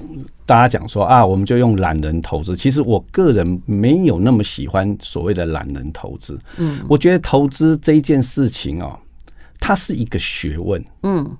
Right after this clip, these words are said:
Speaker 1: 它不是一个谜，也不是一个传说，也不是一个不确定性。
Speaker 2: 嗯。
Speaker 1: 因为我们每天面对那么多的财经的消息，利率、汇率这么多，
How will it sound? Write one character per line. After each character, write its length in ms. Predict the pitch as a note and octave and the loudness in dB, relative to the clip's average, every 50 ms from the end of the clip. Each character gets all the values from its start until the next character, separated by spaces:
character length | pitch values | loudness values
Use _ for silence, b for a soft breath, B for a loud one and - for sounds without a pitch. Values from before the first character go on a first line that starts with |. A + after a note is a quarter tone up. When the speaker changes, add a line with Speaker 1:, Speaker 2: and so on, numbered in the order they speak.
| - | -8
Speaker 1:
它 160 | - - C#3 B2+ | 0 2 2 4
不 140 | - D#3 | 4 2
是 160 | B2+ - G3 F3+ | 0 2 0 0
一 60 | C#3 | 2
个 100 | C3 A2+ | 4 4
谜， 380 | G#2 G2+ G2 F2+ E2+ E2 E2+ | 4 2 2 2 0 0 -2
也 80 | F2 F2 | -2 -4
不 120 | D#2+ G2 | -4 -6
是 120 | F#2+ - B2+ | -4 -2 -2
一 40 | G2+ | -2
个 80 | G#2 | -2
传 340 | F2 - - - - - D#2+ | -4 -4 -8 -10 -8 -8 -8
说， 280 | F2 - - F#2+ E2 - | -8 -6 -6 -6 -4 -2
也 120 | A#2+ A#2+ | -2 -2
不 140 | A#2 B2+ B2+ | 0 -2 -4
是 160 | - - E3+ | -2 0 0
一 40 | D3 | 0
个 120 | F#3 F3 | 0 -2
不 160 | D3 C#3 G#2 | -4 -6 -8
确 240 | F2+ - - A2+ G2+ | -8 -4 -4 -4 -2
定 180 | F#2+ - G2 F#2 | -2 -2 -4 -4
性。 160 | - - E2 - | -4 -6 -4 -2
Speaker 2:
嗯。 20 | |
Speaker 1:
因 80 | D#3+ F#3 | 2 4
为 80 | G3+ | 4
我 160 | F3+ C#3+ G#2+ F#2+ | 4 4 4 2
们 40 | |
每 280 | G2+ G2+ G2+ F2+ E2 E2+ | 2 2 2 0 0 -2
天 280 | - A#2 A#2 A2+ A#2 A#2 B B B B - | -2 0 0 0 0 -2 B B B B 0
面 220 | - C3 C#3 B2 A2+ | 4 6 6 8 6
对 160 | B2+ A#2 A2 | 6 4 6
那 260 | A2 A#2 A#2+ B2 A#2+ | 6 6 6 6 6
么 140 | A2 F#2+ E2+ | 4 2 0
多 200 | - - F#2+ F#2+ | -2 -2 -2 -2
的 220 | F2+ - E2 B1+ B B B B B B B | -2 -2 -6 -6 B B B B B B B
财 280 | - - - D#2+ F#2 G2+ | -12 -6 -4 -2 -2 -2
经 300 | F#2 - G#2+ G#2+ G#2+ G#2+ | -2 0 2 2 2 2
的 200 | G2+ F#2+ F#2 F#2 - - - | 2 0 0 -2 -6 -10 -14
消 300 | - - - A#2 G#2+ A2+ | -6 2 4 6 6 6
息， 240 | A2+ - F#2+ F2 F#2 | 4 2 -2 -2 0
利 240 | G2 A#2+ B2 F3 A#2 | 2 4 4 4 4
率、 200 | A2 B2 A#2+ A2+ | 4 4 4 2
汇 220 | - - A#2+ A2+ | 2 2 2 2
率 140 | A2+ A2+ G#2+ | 2 2 2
这 100 | - B2+ | 2 2
么 140 | A#2 G2+ F#2+ | 2 2 0
多， 260 | - - F2+ F2 | -2 -4 -4 -4